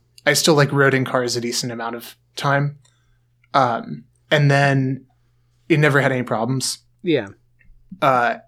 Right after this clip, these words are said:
Speaker 1: and then at some point, I, like, only ever drove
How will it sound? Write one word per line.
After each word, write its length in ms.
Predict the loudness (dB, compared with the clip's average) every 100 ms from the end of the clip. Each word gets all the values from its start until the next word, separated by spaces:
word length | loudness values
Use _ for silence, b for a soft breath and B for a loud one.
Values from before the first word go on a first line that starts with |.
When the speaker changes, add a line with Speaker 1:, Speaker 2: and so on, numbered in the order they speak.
| -2
Speaker 1:
and 140 | 2
then 240 | 4 2
at 160 | 0 -2
some 160 | 0 -2
point, 400 | -2 -4 -6 -12 _ _ _ _ _ _ 0
I, 100 | 2
like, 280 | 2 0 0
only 460 | 2 4 4 2
ever 280 | 2 0 -2
drove 760 | -2 -4 -6 -4 -6 -6 -14